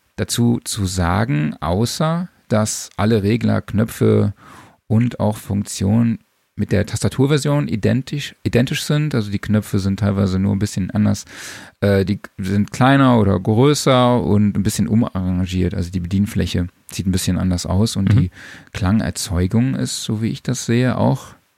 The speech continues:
Speaker 1: die gleiche, ne, wie bei der Tastaturversion.
Speaker 2: Genau. Mhm.
Speaker 1: Und beim Preis, was sagst du?
Speaker 2: Ja, ist natürlich immer noch ein, ein hoher Preis und, äh, ist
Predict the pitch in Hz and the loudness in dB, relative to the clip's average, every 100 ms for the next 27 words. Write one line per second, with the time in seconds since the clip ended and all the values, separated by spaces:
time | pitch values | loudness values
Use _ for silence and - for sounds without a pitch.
0 | _ _ - 98 92 92 90 87 92 _ | _ _ -6 0 2 2 0 -4 -8 _
1 | - 107 - _ 120 113 117 101 104 98 | -14 -12 -14 _ -6 -4 -2 -4 -2 -2
2 | 104 113 - - 127 131 139 127 123 127 | -4 -6 -6 -2 2 4 4 2 2 4
3 | 127 127 104 78 110 131 - _ _ _ | 2 2 0 0 -2 -2 -4 _ _ _
4 | _ _ _ - - - - - - - | _ _ _ -20 -20 -20 -20 -20 -20 -20
5 | _ _ 107 110 110 113 113 - _ - | _ _ 2 4 4 2 0 -8 _ -2
6 | 104 - 92 107 127 - 104 - 107 - | -2 -2 0 0 -2 -6 -8 -6 -6 -2
7 | 131 - _ _ _ _ - - - 123 | -4 -4 _ _ _ _ -20 -14 -2 2
8 | 147 - 117 101 110 104 135 127 - 113 | 2 -2 -2 0 0 2 2 0 0 0
9 | 110 - 104 95 120 139 123 - 104 160 | 0 2 0 2 2 2 0 -2 -2 0
10 | - - - 104 98 92 92 90 - - | -4 -6 -2 0 0 0 0 -2 -6 -8
11 | - - | -4 -4